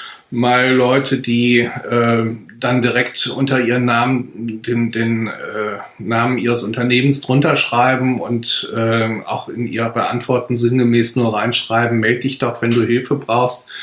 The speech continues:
Ähm, was wir dann aber relativ schnell auch wieder abwürgen. Äh, ansonsten ist es so, dass ich tatsächlich einige Anfragen kriege, äh, „Kannst du mir bei meiner Website helfen?“,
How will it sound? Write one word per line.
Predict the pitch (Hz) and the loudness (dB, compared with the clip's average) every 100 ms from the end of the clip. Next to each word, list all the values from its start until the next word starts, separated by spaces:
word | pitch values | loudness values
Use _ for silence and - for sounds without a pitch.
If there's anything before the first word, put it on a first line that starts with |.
| - - - - - - - - _ _ - | -12 -12 -14 -14 -14 -16 -18 -20 _ _ -2
Ähm, | 131 131 127 120 - | 2 4 2 0 -2
was | 135 135 | -2 0
wir | 143 | 2
dann | 135 135 | 2 2
aber | 120 120 | 2 2
relativ | 135 135 - 139 | 4 2 2 0
schnell | - 131 135 | 0 0 0
auch | 127 | 0
wieder | 127 110 | 0 0
abwürgen. | 107 139 131 123 117 135 - - _ _ _ _ _ - - - 135 | 0 0 0 0 0 -2 -4 -18 _ _ _ _ _ -20 -20 -10 -2
Äh, | 117 120 | 0 0
ansonsten | 117 120 117 135 - 147 | 0 -2 2 2 0 -2
ist | 139 | 2
es | 135 131 | 2 2
so, | 143 | 2
dass | 127 120 | 2 0
ich | 120 - - - - 101 117 - - - | -2 -6 -12 -16 -18 -16 -14 -14 -16 -6
tatsächlich | 123 123 127 120 117 | -2 0 0 0 -2
einige | 107 120 127 113 | -2 0 0 0
Anfragen | 120 139 - 120 120 120 | -2 -4 0 0 0 -6
kriege, | - 135 127 127 | 0 2 4 4
äh, | 120 123 120 117 - 117 113 | 4 4 2 -2 -2 -2 0
„Kannst | - 156 - 156 | 2 2 2 2
du | |
mir | 143 131 | 2 2
bei | 131 | 0
meiner | 127 123 117 | 0 0 0
Website | 123 - 123 120 | -2 0 0 0
helfen?“, | 110 120 147 170 160 147 | 0 0 2 0 0 -2